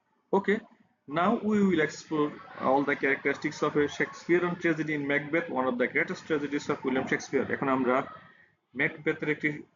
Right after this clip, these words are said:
শেক্সপিয়ারের ট্র্যাজেডির সমস্ত বৈশিষ্ট্যগুলো অন্বেষণ করব,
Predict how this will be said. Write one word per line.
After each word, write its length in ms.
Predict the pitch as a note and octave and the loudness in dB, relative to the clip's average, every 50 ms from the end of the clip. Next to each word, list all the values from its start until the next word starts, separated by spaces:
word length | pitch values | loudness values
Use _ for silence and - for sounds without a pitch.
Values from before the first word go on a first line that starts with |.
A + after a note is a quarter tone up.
| _ _ _ _ _ - | _ _ _ _ _ -6
শেক্সপিয়ারের 460 | C#3+ C3+ - - - D3+ C#3+ C#3 C#3+ C#3 | -6 -6 -4 -2 0 0 0 0 -2 -6
ট্র্যাজেডির 520 | - - - D#3 D3+ C#3 C3+ C#3 D3 D3 C#3 | -8 -4 0 0 2 2 2 0 -2 -2 -2
সমস্ত 420 | - - D3 D3+ D3+ - - - | -2 -2 -2 -2 -2 -2 0 0
বৈশিষ্ট্যগুলো 800 | C#3+ C#3 C3+ C3+ - B2+ C3 B2 - D3 - - C3 B2+ C3 C3 | 2 2 0 -2 0 0 2 2 2 0 0 0 2 2 4 4
অন্বেষণ 420 | B2+ B2 A#2+ A#2 - - C3+ C3 | 4 6 4 4 2 0 -4 -2
করব, 400 | A#2+ C#3+ C#3+ D#3+ G3+ B3+ C#4 - | 0 0 2 2 2 0 0 -2